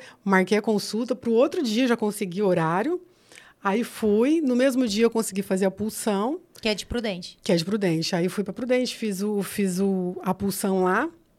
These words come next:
Speaker 1: E, e da outra vez que eu fiz a pulsão, a pulsão saiu com, com uma semana o resultado da pulsão. Então eu falei assim: "Ah, essa também vai sair com uma semana, né?" Menina, passou uma semana, nada.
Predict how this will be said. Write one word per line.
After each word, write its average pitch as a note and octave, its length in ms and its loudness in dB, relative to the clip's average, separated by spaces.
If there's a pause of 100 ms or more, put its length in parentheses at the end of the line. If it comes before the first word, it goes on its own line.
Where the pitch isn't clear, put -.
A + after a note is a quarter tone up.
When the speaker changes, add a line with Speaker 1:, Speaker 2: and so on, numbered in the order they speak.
(1080)
Speaker 1:
E, C4 480 0
e C4 100 0
da C#4+ 100 8
outra D4 180 2
vez A#3 120 4
que - 80 -2
eu - 40 -4
fiz F#3 120 -2
a E3+ 60 2
pulsão, G3+ 320 0
a - 20 2
pulsão C4 220 -4
saiu A#3+ 240 2
com, B3 440 0 (180)
com - 140 -6
uma C#4 140 2
semana G3+ 440 2
o - 20 0
resultado D#3 580 -4 (680)
da F3+ 140 -2
pulsão. F3 400 -2
Então F#3 160 2
eu B3 40 0
falei G#3+ 100 -4
assim: F#3 100 -4
"Ah, D#3 80 0
essa D3+ 140 -6
também G3+ 220 -2
vai C4+ 120 0
sair C4+ 180 -2
com C4+ 80 -6
uma C#4+ 120 2
semana, D4+ 500 -4
né?" C4 200 -8 (500)
Menina, D4+ 200 0
passou A3+ 240 -6
uma A3+ 80 -2
semana, A3 360 -4
nada. G3 320 -8